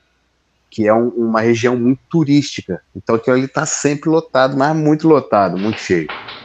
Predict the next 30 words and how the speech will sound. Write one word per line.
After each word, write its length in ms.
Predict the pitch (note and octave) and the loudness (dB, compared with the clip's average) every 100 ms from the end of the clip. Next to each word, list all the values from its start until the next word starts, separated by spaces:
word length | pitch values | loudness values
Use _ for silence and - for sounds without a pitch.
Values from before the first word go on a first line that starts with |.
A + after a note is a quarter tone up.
| - - - - - | -20 -20 -20 -12 -4
E 80 | A2 | 2
de 120 | B2+ | 4
repente 500 | D3 C3 C#3+ D3 - | 4 2 -2 -2 -2
parou 380 | D3+ D3+ C#3 C#3+ | 0 2 2 0
um 60 | C3 | -2
carro 560 | - C3 D#3+ G#2+ F2+ - _ _ _ _ G2 | -6 -2 -2 -4 -10 -14 _ _ _ _ -6
da, 1040 | G2 G#2 G#2 G#2 G2+ G2+ G2 F#2+ - - - | 0 2 2 2 0 0 -2 -4 -6 -10 -14
dessas, 1400 | F#2+ G#2 G#2+ - A2 G#2 G2+ G2 G2 F#2 F#2 F2 - _ _ | -8 -6 -6 -8 -4 -2 0 -2 -4 -6 -6 -10 -16 _ _
é, 520 | F#2+ F#2+ F#2 F2+ - - | -8 -6 -6 -6 -8 -8
transportadoras 640 | A2 - A2 G#2+ G#2+ G#2+ | -10 -6 -2 0 2 0
de 60 | G#2 | 0
valores 680 | G2 G2 B2+ C#3 F2+ - _ _ _ _ _ - _ _ _ _ - | -2 2 4 4 2 -8 _ _ _ _ _ -20 _ _ _ _ -10
e 80 | |
parou 300 | G#2 B2 B2+ | 0 2 2
na 120 | C3+ C3 | 2 0
frente 280 | D3 C#3 | -2 -4
do 100 | C#3+ D3 | -2 0
McDonald's. 760 | C#3+ D#3+ C#3+ C3+ B2 G#2 - - _ _ _ _ | 0 0 2 2 2 -4 -10 -20 _ _ _ _
Só 200 | - C#3 | 0 0
que 220 | C#3 F#3+ | 2 4
era 120 | F3 G3 | 4 2
um 60 | |
carro 320 | F#3+ F3+ F#3+ | 0 0 0
tipo 560 | F#3+ - A3 A3+ A3+ A3 | -4 -6 0 2 4 4
uma 220 | G3+ G#3+ | 4 2
van, 380 | E3+ F3 G3+ A#2 - - | 2 2 2 0 -6 -12
nossa, 460 | G2+ C3+ B2+ - G#2+ | -2 2 2 0 0
lá 140 | G#2+ | 0
do 120 | G#2+ | 0
Brasil. 480 | A2 A2 G#2 G#2 | 0 0 0 -4